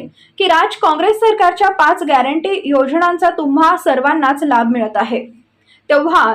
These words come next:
या योजनाबरोबर केंद्रात काँग्रेसचे सरकार आले, वर्षाकाठी एक लाख रुपये गृहलक्ष्मी निधी महिलांना दिला जाणार आहे." अशा विविध योजनांचा लाभ करून घेण्यासाठी कारवार लोकसभा मतदारसंघाच्या उमेदवारी व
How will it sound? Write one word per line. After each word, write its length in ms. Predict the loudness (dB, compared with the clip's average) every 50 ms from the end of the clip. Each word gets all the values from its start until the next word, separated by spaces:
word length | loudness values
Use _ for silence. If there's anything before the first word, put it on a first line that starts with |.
| -2 0
या 180 | 0 0 2 2
योजनाबरोबर 800 | 2 2 2 2 2 2 2 2 2 2 2 2 2 2 0
केंद्रात 500 | 0 -2 -4 -2 0 0 2 2 0 0 0 0
काँग्रेसचे 520 | 0 0 0 0 -2 -2 -2 -2 -2 0
सरकार 400 | 0 0 0 0 0 0 2 2
आले, 240 | 2 2 0 -2 -4 -8 -14 _ _ _ _ 0
वर्षाकाठी 720 | 0 2 2 0 0 0 0 2 2 2 2 2 2 0 2 2
एक 200 | 0 -2 0 0
लाख 260 | 0 0 0 2 0
रुपये 320 | -2 0 0 0 0 0 -4 -8 _ _ _ -4
गृहलक्ष्मी 680 | -2 -2 0 2 4 4 4 4 2 2 0 0 2 2
निधी 260 | 2 2 0 0 0
महिलांना 540 | 0 0 0 0 0 0 -2 0 0 0 -2 -2 -4 -4
दिला 280 | -4 -2 0 0 0 0
जाणार 340 | 0 0 0 0 0 0
आहे." 340 | 0 -2 -2 -2 -4 -6 -8 -10 _ _ _ _ -8 _
अशा 260 | -4 -2 0 0 -2
विविध 280 | -2 -2 -4 -4 -2 0
योजनांचा 760 | 0 2 2 2 2 2 2 0 0 0 -2 0 0 0 2
लाभ 220 | 2 2 2 0 0 0
करून 240 | 0 0 0 0 0 0
घेण्यासाठी 640 | 0 0 2 2 0 0 0 0 0 0 0 -2
कारवार 480 | 0 0 0 2 2 2 2 0 0 2
लोकसभा 640 | 2 2 0 0 0 0 0 2 2 2 2 2
मतदारसंघाच्या 880 | 0 2 2 2 2 2 2 0 -2 -4 -4 -2 0 -2 0 0 0 -2
उमेदवारी 640 | -2 -2 -4 -2 -2 -2 -2 0 0 0 0 -2 -4 -6 -10 -18 -20 -20 _
व 40 | 0